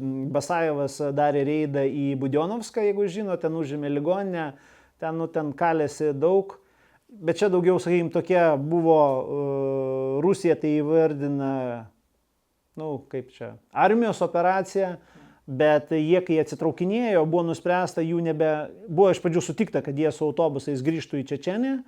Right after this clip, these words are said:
ir dalį kelio nuvažiavo, kur tada jų sraigtasparnis viską apšaudė ir tada jie užsėdo Pervomaisko kaime,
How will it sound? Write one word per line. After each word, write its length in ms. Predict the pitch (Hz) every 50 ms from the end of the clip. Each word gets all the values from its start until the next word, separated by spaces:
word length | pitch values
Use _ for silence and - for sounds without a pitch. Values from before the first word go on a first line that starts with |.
| _ _ _ _ _ _ _ _ _ -
ir 280 | 151 156 156 151 143
dalį 320 | 147 156 170 170 165 165 160
kelio 460 | 165 175 170 170 165 160 156 151 151
nuvažiavo, 640 | 151 151 147 143 147 143 135 180 208 214 214 208 196 196
kur 220 | 196 175 165 165
tada 480 | - 165 147 139 147 156 156 156 151 151
jų 400 | 151 151 156 151 147 147 143 139
sraigtasparnis 640 | - 156 143 147 165 160 151 151 160 147 143 131 - 151
viską 240 | 151 - - - 143
apšaudė 460 | 135 - - 185 202 208 202 180 165 143
ir 160 | 143 151 143
tada 240 | 147 165 147 165 180
jie 140 | 170 170 165
užsėdo 480 | 156 135 - - 165 170 165 160 156 156 151 151 147 143 139 139 139 135 131
Pervomaisko 720 | - 151 147 143 143 147 156 160 160 156 147 - - 135 -
kaime, 720 | - 151 147 156 180 196 208 220 220 220 220 220 226